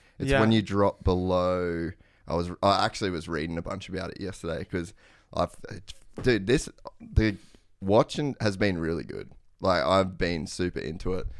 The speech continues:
Speaker 1: um, with, like, the sleep
Speaker 2: Yeah.
Speaker 1: tracking and all that sort of stuff.
Speaker 2: No, it's good.
Speaker 1: It is good. I
Speaker 2: Like
Speaker 1: don't get, cr-, I, I was doing the same thing. Like, I'd wake up in the morning and I'm, like, sitting on the shitter and I'm, like,
Speaker 2: Yeah. <laughs>
Speaker 1: scrolling down on the thing, trying to refresh it. But I, I wear the, the strap when I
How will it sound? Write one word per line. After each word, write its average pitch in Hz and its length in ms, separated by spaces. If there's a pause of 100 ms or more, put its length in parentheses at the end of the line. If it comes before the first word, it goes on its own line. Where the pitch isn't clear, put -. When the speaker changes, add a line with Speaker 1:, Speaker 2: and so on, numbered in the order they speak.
(180)
Speaker 1:
um, 78 520
with, 87 200
like, - 180
the - 80
sleep 92 280
Speaker 2:
Yeah. 143 200
Speaker 1:
tracking 117 220
and 90 120
all 82 100
that 82 220
sort 92 120
of 98 80
stuff. - 300
Speaker 2:
No, 143 220
it's - 240
good. 131 320
Speaker 1:
It 117 160
is 123 180
good. 95 320
I 110 120
Speaker 2:
Like 135 200
Speaker 1:
don't 123 100
get, - 120
cr-, - 100 (140)
I, 82 80 (140)
I 113 140
was 135 140
doing 127 160
the 113 80
same 101 260
thing. 107 220
Like, 98 180
I'd 98 120
wake 95 240
up 98 160
in 98 60
the 101 60
morning 98 340
and 101 100
I'm, 87 80
like, - 180
sitting - 300
on 85 100
the - 80
shitter 107 380
and 127 80
I'm, 117 60
like, - 100
Speaker 2:
Yeah. 165 280
<laughs> 175 380
Speaker 1:
scrolling 135 240
down 143 200
on 117 100
the 107 100
thing, 110 300
trying 113 160
to 104 60
refresh 101 380
it. 131 140 (380)
But 117 280 (360)
I, 104 40 (100)
I - 40
wear 123 300
the, 95 440 (180)
the 95 140
strap - 440
when 92 140
I 90 120